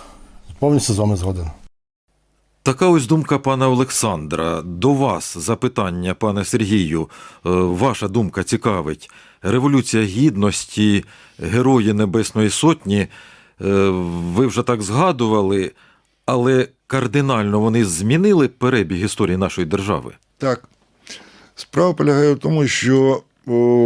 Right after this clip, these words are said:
Speaker 3: вони створили умови, коли українці, я маю на увазі український народ, українське суспільство, е, почали надзвичайно швидко, ціною величезних жертв і страждань,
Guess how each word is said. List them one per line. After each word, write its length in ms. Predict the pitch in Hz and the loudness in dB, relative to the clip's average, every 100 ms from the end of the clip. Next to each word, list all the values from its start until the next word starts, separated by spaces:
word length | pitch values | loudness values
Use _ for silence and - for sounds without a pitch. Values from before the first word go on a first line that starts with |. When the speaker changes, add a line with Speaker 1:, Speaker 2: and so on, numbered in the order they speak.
| 104 104 | 2 0
Speaker 3:
вони 340 | 127 151 160 | 2 4 4
створили 600 | - - 104 131 139 127 | 2 -4 -2 2 4 2
умови, 600 | 123 131 120 147 170 175 | 2 0 0 2 4 4
коли 520 | - 113 123 139 123 - _ _ | 2 -2 2 4 4 0 _ _
українці, 760 | 131 135 139 123 101 95 - 127 - _ _ | -4 -2 2 2 2 -2 -6 -8 -10 _ _
я 140 | 107 117 | -4 0
маю 220 | 107 104 | 2 2
на 60 | 101 | 2
увазі 220 | 95 98 | 2 -2
український 520 | - 113 117 - - | 0 0 0 -2 0
народ, 320 | 92 85 80 | 2 2 0
українське 500 | 80 101 113 104 - | -2 0 0 -2 -4
суспільство, 800 | 80 95 - 98 87 - - - - - - - - - - | -4 -6 -2 0 0 0 -4 -4 -8 -18 -16 -14 -14 -10 0
е, 320 | 110 113 110 - _ - | 2 4 0 -4 _ -4
почали 680 | 123 - 135 143 175 143 - - _ | -4 0 2 4 4 2 -4 -20 _
надзвичайно 760 | - 117 123 127 - 160 156 139 | -8 -4 0 0 0 0 2 0
швидко, 600 | - 127 117 98 - - - _ _ _ _ - - | 0 4 4 2 -6 -10 -12 _ _ _ _ -20 -10
ціною 560 | - 123 147 156 135 | 0 2 4 4 4
величезних 680 | 120 131 117 151 131 131 107 | 2 2 2 0 0 0 0
жертв 380 | 90 123 117 - | 2 0 -2 -8
і 80 | 120 | -6
страждань, 640 | - 120 117 110 95 73 | -2 0 0 2 -2 -2